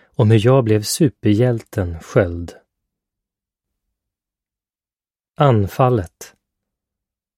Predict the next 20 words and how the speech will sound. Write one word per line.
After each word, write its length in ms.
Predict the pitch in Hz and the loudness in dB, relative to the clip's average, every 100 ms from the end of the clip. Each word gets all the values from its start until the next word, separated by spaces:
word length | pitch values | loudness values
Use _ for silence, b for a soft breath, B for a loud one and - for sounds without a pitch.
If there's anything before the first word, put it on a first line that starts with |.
| _ _ _ _ _ _ _ _ _ _ | _ _ _ _ _ _ _ _ _ _
"Menar 520 | 120 117 143 104 101 | 0 2 4 2 0
du 60 | 127 | -2
att 60 | 156 | -2
det 100 | - | -4
finns 320 | 107 95 110 | -2 -4 -6
en 120 | 101 | -6
superhjälte 1000 | - 180 135 _ 104 98 156 185 - 107 | -2 0 -2 _ -4 -2 0 -2 -2 -2
i 100 | 104 | -2
Danmark?" 920 | 104 165 202 120 92 - - - - | 0 2 2 0 -4 -12 -18 -20 -18
säger 320 | - 117 98 | -4 -2 0
jag 220 | 107 95 - | -2 -4 -6
tvivlande 720 | 139 147 95 98 113 120 101 | -2 0 0 -2 -2 -2 -2
till 160 | 110 | -2
Amina. 460 | 107 117 98 107 95 _ _ _ b b b b b | -2 -2 -2 -6 -10 _ _ _ b b b b b
Hon 160 | 160 139 | 0 2
sitter 240 | 120 - | 0 0
bredvid 340 | 113 151 110 120 | 2 2 2 0
mig 120 | 131 | 0
på 120 | 135 | 0
bussen. 440 | 110 95 120 90 | 0 0 -4 -6